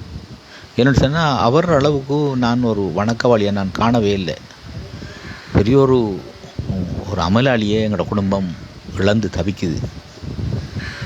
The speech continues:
அவர் நான் அறிய ஒரு கிட்டத்தட்ட ஒரு நாற்பது வருஷமா அவர் இமாம் ஜமாத்து தவற விட மாட்டார். அதுல ரொம்ப பேணுதல் அளிப்பாரு.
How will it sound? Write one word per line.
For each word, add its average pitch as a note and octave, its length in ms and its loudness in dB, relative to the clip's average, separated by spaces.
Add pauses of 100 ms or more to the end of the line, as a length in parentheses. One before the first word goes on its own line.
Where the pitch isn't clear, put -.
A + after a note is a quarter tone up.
(340)
அவர் G#2+ 200 4
நான் C3+ 320 4
அறிய C#3+ 480 2
ஒரு A#2+ 240 2
கிட்டத்தட்ட A#2 520 0
ஒரு A#2 360 0 (160)
நாற்பது C3 640 4
வருஷமா A2 420 0 (200)
அவர் A2 200 -2
இமாம் B2 440 0
ஜமாத்து A2+ 540 0
தவற A#2+ 220 2
விட A2+ 120 4
மாட்டார். E2+ 280 0 (1500)
அதுல G2+ 300 2
ரொம்ப B2+ 520 4 (120)
பேணுதல் G#2+ 300 2
அளிப்பாரு. D#2+ 400 0